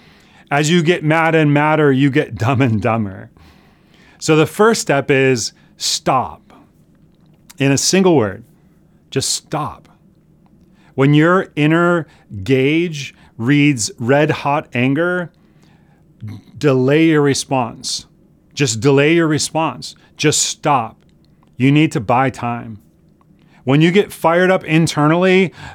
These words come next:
the first thing you need to do is allow your body and your emotions to cool down so that you can behave intentionally instead of just going on autopilot.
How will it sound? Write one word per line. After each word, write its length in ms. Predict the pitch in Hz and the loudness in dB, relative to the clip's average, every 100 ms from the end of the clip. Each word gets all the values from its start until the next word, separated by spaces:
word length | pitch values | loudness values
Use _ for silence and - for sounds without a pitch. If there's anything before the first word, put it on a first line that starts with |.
| - | -2
the 100 | 160 | -2
first 480 | - 175 190 - | 0 2 2 0
thing 160 | - 190 | -2 0
you 160 | 165 170 | 2 2
need 160 | 180 | 0
to 80 | 143 | -2
do 420 | 127 170 160 147 | 2 4 4 2
is 260 | 160 165 160 | 0 -2 -2
allow 380 | 160 143 131 143 | 0 0 2 2
your 220 | 170 165 | 2 2
body 640 | 123 101 131 165 185 185 185 | 0 0 2 2 2 2 0
and 180 | 151 139 | 0 0
your 140 | 139 | 2
emotions 920 | 135 131 139 175 - 156 135 131 - - - _ | 2 2 2 2 0 0 2 0 -2 -10 -20 _
to 180 | - 147 | -2 -2
cool 400 | - - 160 185 | -2 0 2 4
down 600 | 131 135 139 117 107 123 - - | 2 0 0 -2 -2 -4 -8 -20
so 220 | - - 143 | -8 -2 0
that 80 | |
you 180 | 147 156 | 0 -2
can 200 | 147 160 | 0 -2
behave 540 | 123 135 120 165 160 151 | 0 -2 -2 0 0 -2
intentionally 1080 | 143 131 127 151 170 - 156 139 131 127 - - _ | -2 -2 -2 -4 -4 -4 -2 0 0 -2 -6 -18 _
instead 360 | - 131 - 143 | -4 -4 0 -2
of 80 | 127 | 0
just 200 | 123 - | -4 -2
going 220 | 123 127 | -2 -2
on 140 | 120 | -2
autopilot. 720 | 113 110 165 123 95 - - | -6 -6 -6 -6 -12 -18 -20